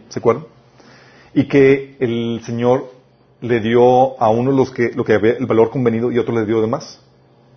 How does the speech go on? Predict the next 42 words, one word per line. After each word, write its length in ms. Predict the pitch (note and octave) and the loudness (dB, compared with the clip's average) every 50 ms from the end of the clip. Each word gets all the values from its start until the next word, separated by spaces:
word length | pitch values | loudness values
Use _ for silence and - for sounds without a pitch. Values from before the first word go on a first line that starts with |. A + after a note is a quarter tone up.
| _ _ _ _ _ _ - | _ _ _ _ _ _ 2
Y 60 | C3+ | 4
le 100 | B2 A#2+ | 4 6
reclamaron, 400 | A2+ G#2+ A2 G#2+ G2+ G2 F#2+ F#2+ | 4 4 2 0 -2 -2 -2 -4
"Oye, 140 | G2 G2 F#2 | -6 -10 -10
Señor, 320 | - - G#2 F#2 F#2+ F#2 | -10 -12 -12 -12 -12 -12
¿qué 100 | - - | -10 -10
onda 160 | G#2+ A2 C3 C#3 | -8 -8 -4 -2
le 80 | B2+ | -2
diste 180 | A2+ G#2 - A#2+ | -2 -2 -4 -4
a 140 | A2 A2 A2 | -4 -2 -2
ellos 180 | A2 A2+ G#2+ | -2 -4 -4
de 60 | G2+ | -6
más?". 180 | G2+ B2 C#3+ - - _ _ _ _ _ _ _ _ _ _ _ _ - | -8 -10 -10 -12 -18 _ _ _ _ _ _ _ _ _ _ _ _ -2
Y 80 | - A#2 | 0 0
dice 220 | G#2+ - B2 A2+ | 0 2 2 2
en 100 | A2 G#2 | 2 2
Mateo 200 | G#2 G2+ G#2 A2 | 2 0 0 0
veinte 380 | G#2 G#2+ G2+ G#2 A2+ A2+ A2 - - - | 0 0 0 -2 -4 -4 -4 -6 -10 -14
quince, 260 | - A2+ G2 - - - - _ _ _ _ _ _ _ _ _ - - - | -10 -10 -10 -10 -12 -18 -20 _ _ _ _ _ _ _ _ _ -20 -12 -8
"¿Acaso 480 | A#2+ A#2 - E3 D#3+ - - - F#3+ | -6 -2 0 0 0 0 -2 -4 -4
es 80 | F#3 F#3 | -4 -4
contra 300 | - F#3 E3 - D#3+ D3 | -6 -10 -8 -4 0 2
la 60 | C3+ | 2
ley 300 | B2 A#2+ B2 B2+ C3 - - _ _ _ _ _ _ _ _ | 2 0 -2 -4 -6 -10 -16 _ _ _ _ _ _ _ _
que 140 | - B2+ B2 | -8 -6 -2
yo 160 | A2+ C3 C#3 | 0 0 0
haga 140 | C3+ D3+ D#3 | 0 -2 -4
lo 120 | D3+ C#3+ | -6 -6
que 100 | - B2+ | -8 -8
yo 120 | A#2+ B2 B2 | -8 -8 -6
quiero 220 | - C3 B2 B2 | -4 -4 -4 -4
con 160 | - A#2+ A2 | -4 -6 -6
mi 80 | A2 A2 | -6 -6
dinero? 300 | A2 A2 A2+ A2+ B2 E2 - - - _ _ _ _ _ _ _ _ _ _ - - - - - - - - - - - - - | -6 -6 -8 -10 -10 -12 -16 -20 -20 _ _ _ _ _ _ _ _ _ _ -20 -20 -20 -20 -20 -20 -20 -20 -20 -20 -20 -12 -2
¿Te 140 | - C#3+ C3+ | 0 0 0
pones 380 | - - C#3+ D3 D#3+ F#3 F#3 - | 2 2 2 2 2 0 -4 -10
celoso 400 | F3 D#3+ D3+ C#3+ - - D3 - | -8 -8 -8 -8 -8 -10 -14 -14
porque 220 | - C3 - - | -14 -16 -14 -16
soy 300 | - - - - B2+ B2+ | -18 -12 -8 -4 -4 -4
bondadoso 840 | C3 B2 C3 C3+ C3+ B2+ A#2+ A2+ G#2+ G#2 A2+ A2+ G#2+ - - A#2+ - | -4 -2 -4 -4 -2 -2 -2 -2 -2 0 -2 -2 -2 -4 -6 -8 -8
con 240 | - A#2 A2+ G#2+ A2 | -8 -8 -8 -6 -6
otros?". 480 | G#2+ G#2 - - A2 G#2 - - - | -8 -8 -10 -14 -20 -20 -20 -20 -20